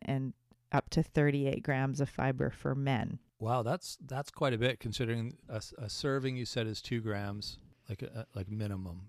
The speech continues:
Speaker 2: But some things will have, like, twelve grams of fiber per serving.
Speaker 1: Mm-hmm.
Speaker 2: M-, maybe, right?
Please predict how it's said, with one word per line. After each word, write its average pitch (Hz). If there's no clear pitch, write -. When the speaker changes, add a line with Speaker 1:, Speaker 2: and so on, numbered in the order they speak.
Speaker 2:
But 113
some 143
things 104
will 101
have, 95
like, 101
twelve 107
grams 92
of 90
fiber 87
per 85
serving. 85
Speaker 1:
Mm-hmm. 202
Speaker 2:
M-, 123
maybe, 95
right? 90